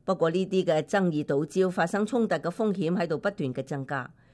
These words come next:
佢有可能將美國捲入，因此解放軍嘅目標首先係發展出防範衝突發生嘅能力，其次佢哋仲需要能力嚟保護中國嘅利益，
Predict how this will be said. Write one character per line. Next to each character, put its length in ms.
佢 100
有 160
可 180
能 160
將 180
美 160
國 220
捲 220
入， 80
因 140
此 120
解 180
放 220
軍 180
嘅 80
目 220
標 240
首 220
先 160
係 100
發 180
展 220
出 140
防 340
範 220
衝 200
突 140
發 180
生 240
嘅 100
能 220
力， 140
其 140
次 180
佢 120
哋 140
仲 180
需 220
要 120
能 240
力 220
嚟 200
保 140
護 220
中 220
國 180
嘅 100
利 220
益， 200